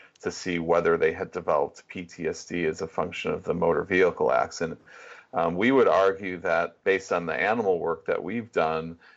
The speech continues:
that you really need to combine propranolol with therapeutic interventions like exposure therapy, behavioral cognitive therapies. So you wanna be, try to dampen the,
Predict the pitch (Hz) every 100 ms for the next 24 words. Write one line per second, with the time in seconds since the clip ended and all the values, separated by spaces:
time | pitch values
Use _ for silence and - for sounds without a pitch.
0 | _ 90 85 85 92 95 107 104 92 92
1 | 92 - - - 87 82 87 87 85 82
2 | 87 85 _ - 87 - 90 87 87 85
3 | 80 80 82 80 - 101 98 - - -
4 | _ - 90 85 - 139 139 - 85 78
5 | 71 69 - - 80 78 71 - - -
6 | 95 95 107 92 87 - 65 58 - 82
7 | - 92 87 95 80 80 - 87 90 87
8 | - - 80 78 69 - 82 73 - -
9 | - - - - 82 85 87 90 90 85
10 | 87 78 - 95 85 82 - 85 92 85
11 | 85 82 80